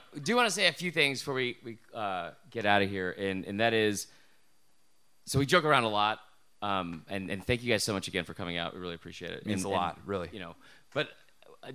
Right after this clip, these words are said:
Speaker 1: like, from the bottom of our heart, or at least mine, 'cause I can't speak for Connor, but, um, it, this season has been so great.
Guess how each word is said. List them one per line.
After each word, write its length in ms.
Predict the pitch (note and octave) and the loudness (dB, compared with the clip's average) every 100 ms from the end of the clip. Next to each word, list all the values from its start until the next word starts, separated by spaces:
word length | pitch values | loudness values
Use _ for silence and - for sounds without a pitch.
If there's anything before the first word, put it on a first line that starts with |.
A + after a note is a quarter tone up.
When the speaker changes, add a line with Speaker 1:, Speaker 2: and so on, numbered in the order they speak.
| A#2 | -6
Speaker 1:
like, 140 | C#3+ | -4
from 180 | - D#3 | 0 0
the 80 | C#3 | 2
bottom 300 | C3+ C#3+ D3 | 4 4 4
of 60 | |
our 100 | A#2+ | 0
heart, 280 | A2 G#2+ G2+ - | 0 0 -2 -6
or 120 | G2 E2+ | -10 -8
at 60 | |
least 200 | G#2 G2+ | -8 -6
mine, 160 | G2+ F#2 | -2 -4
'cause 100 | E2+ | -4
I 40 | |
can't 180 | F2 F2+ | -10 -10
speak 140 | - F2+ | -10 -16
for 80 | |
Connor, 240 | - E2+ E2 | -10 -10 -8
but, 200 | - G2+ | -4 -2
um, 380 | A2 G#2 F#2+ F2 - - - - - - - | 0 2 0 -2 -8 -20 -20 -20 -20 -20 -8
it, 180 | - C3+ | -4 -2
this 160 | C#3 F#3 | 2 4
season 180 | A3 F#3+ | 2 -2
has 80 | E3 | -4
been 160 | D3 | -6
so 180 | A#2+ C#3+ | -6 -8
great. 340 | A2 G#2 G#2 | -8 -8 -8